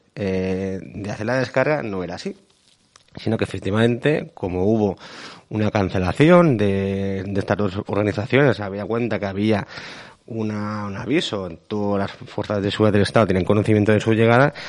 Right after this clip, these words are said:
se canceló y lo que llamaron ellos salió el plan B, que era o bien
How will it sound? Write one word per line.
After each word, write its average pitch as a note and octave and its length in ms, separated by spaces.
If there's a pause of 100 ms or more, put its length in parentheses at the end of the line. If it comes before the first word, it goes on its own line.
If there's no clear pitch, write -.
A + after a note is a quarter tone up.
(180)
se G#2 160
canceló B2 580 (360)
y A2+ 140
lo G#2+ 120
que G#2+ 180
llamaron A2 320
ellos B2+ 160
salió A2 280
el A2+ 100
plan G2 300
B, A2+ 360
que G#2+ 100
era F#2 220
o G2 120
bien G#2 280